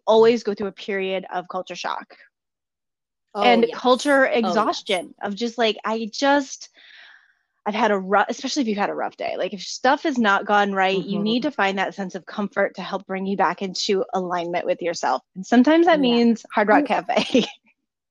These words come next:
Speaker 2: Yeah, and especially when you travel solo, you do have moments where you're
Speaker 1: Oh, yeah.
Speaker 2: overwhelmed. You know, it's a lot coming at you.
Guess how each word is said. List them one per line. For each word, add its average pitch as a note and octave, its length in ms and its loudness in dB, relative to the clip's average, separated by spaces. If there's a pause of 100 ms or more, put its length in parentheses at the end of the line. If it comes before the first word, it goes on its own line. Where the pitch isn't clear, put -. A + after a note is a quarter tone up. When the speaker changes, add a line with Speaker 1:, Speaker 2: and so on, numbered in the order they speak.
(580)
Speaker 2:
Yeah, C#4 360 -2
and B3 100 -2
especially C#4+ 400 -4
when G4+ 100 -2
you B3+ 100 0
travel G#3 340 -6
solo, F3 260 -2
you G3+ 200 -2
do A#3 120 -2
have B3 160 0
moments F#3 460 -4
where F3 120 0
you're D#3+ 200 -4 (120)
Speaker 1:
Oh, G#3+ 100 4
yeah. D#3+ 60 2
Speaker 2:
overwhelmed. - 440 -6
You G3+ 120 -2
know, F3 120 -2
it's F3 100 -6
a F#3+ 60 -2
lot E3+ 360 -4
coming G3 220 -4
at - 260 -10
you. D#3+ 260 -6